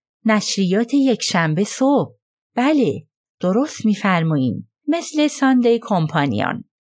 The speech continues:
ببینم شما هم این هفته نامه رو می‌خونین؟» خانم کارپنتر ناگهان به طرف پنجرهٔ بزرگ ساخت فرانسه که رو به باغ باز می‌شد دوید.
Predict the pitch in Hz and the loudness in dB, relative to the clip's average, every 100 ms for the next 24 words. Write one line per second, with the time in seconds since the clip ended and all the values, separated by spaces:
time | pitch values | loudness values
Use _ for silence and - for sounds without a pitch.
0 | _ _ _ 339 269 190 175 170 - - | _ _ _ 0 2 2 2 0 -6 -2
1 | 226 202 202 208 202 202 190 180 - 180 | 0 2 2 0 2 0 0 -2 -2 0
2 | 156 156 185 226 285 - 185 185 190 202 | 0 0 2 2 0 0 0 2 2 2
3 | 208 _ _ _ _ _ _ _ _ _ | 0 _ _ _ _ _ _ _ _ _
4 | - 302 339 311 214 165 175 165 156 196 | -2 -2 0 -2 0 0 0 -2 0 0
5 | 196 190 226 226 202 202 196 185 185 170 | 2 2 2 0 0 0 2 0 -2 -4
6 | 175 - 180 160 165 160 175 156 160 180 | -4 -4 -2 0 0 0 0 0 0 0
7 | 185 165 180 175 180 170 - 165 160 151 | -2 0 -2 0 -4 -4 -8 -4 -2 -2
8 | 147 - 190 208 208 _ 208 208 247 240 | -4 -4 -2 -2 -4 _ -2 0 0 0
9 | 214 208 202 202 180 180 180 170 175 170 | 0 2 2 0 0 2 2 0 -4 -2
10 | - 214 214 160 151 101 92 - | -2 -2 -2 -4 -4 -6 -10 -12